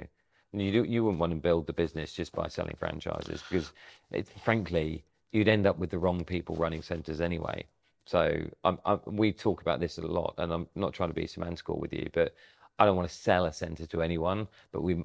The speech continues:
we, we are very careful who we'll award them to, because we've also learnt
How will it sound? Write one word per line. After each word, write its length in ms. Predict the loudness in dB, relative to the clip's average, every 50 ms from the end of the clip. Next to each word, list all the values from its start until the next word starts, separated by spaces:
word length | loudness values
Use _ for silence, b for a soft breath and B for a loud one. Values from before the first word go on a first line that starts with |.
| -6 _
we, 200 | -2 0 0 0 -2
we 180 | -4 -2 0 0
are 140 | 0 0 0
very 200 | 0 0 -2 -2
careful 540 | -4 -2 0 2 2 2 0 -2 -6 -8 -6
who 240 | -4 -4 -4 -2
we'll 180 | -2 -2 -2 -2
award 440 | -4 -4 -2 0 2 2 2 2 0
them 180 | -6 -10 -10
to, 460 | -10 -10 -8 -8 -6 -6 -6 -6 -8 -10 b b b b b b b _
because 200 | -4 -2 -2 -2
we've 140 | 0 4
also 320 | 4 4 4 4 4 4 4
learnt 640 | 6 6 6 6 6 4 0 -2 -4 -6 -8 -12